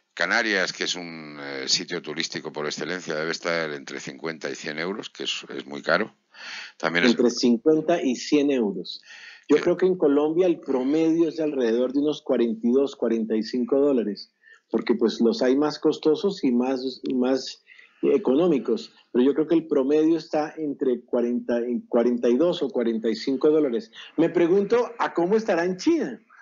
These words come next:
Speaker 2: el
Speaker 1: Ni
Speaker 2: green
Speaker 1: idea.
Speaker 2: fee en China.
Speaker 1: Ni idea, ni idea. En Madrid el promedio puede estar entre cuarenta y cincuenta, eh, euros, ahí sí. Pero en las zonas turísticas, con campos muy comerciales, que están llenos de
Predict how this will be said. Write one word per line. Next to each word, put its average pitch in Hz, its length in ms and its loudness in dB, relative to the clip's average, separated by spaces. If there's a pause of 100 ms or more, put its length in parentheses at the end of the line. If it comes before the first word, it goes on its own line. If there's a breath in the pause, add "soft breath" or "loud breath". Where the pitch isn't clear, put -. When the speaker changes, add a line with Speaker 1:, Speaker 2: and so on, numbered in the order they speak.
Speaker 2:
el 262 140 -2
Speaker 1:
Ni - 160 2
Speaker 2:
green - 160 2
Speaker 1:
idea. 170 140 2
Speaker 2:
fee 220 200 0
en 214 140 -4
China. 254 380 -2
Speaker 1:
Ni 78 140 -6
idea, 80 320 -2
ni 67 80 -14
idea. 67 180 -12 (680 loud breath)
En 95 140 -6
Madrid 104 340 2
el 123 120 0
promedio 110 420 -2
puede 95 160 -6
estar 90 220 -2
entre 82 240 -6
cuarenta 73 320 -6
y - 20 -10
cincuenta, 62 880 -12 (220)
eh, 60 360 -12
euros, 60 420 -12 (220)
ahí 76 200 -6
sí. - 240 -4 (480 loud breath)
Pero 87 200 -2
en 87 40 0
las 87 160 0
zonas 110 300 -2
turísticas, 82 840 -2
con 73 160 -8
campos 80 340 -4
muy 82 140 -10
comerciales, 78 1000 -2
que 67 340 -8
están 76 320 -6
llenos 73 340 -8
de 65 460 -8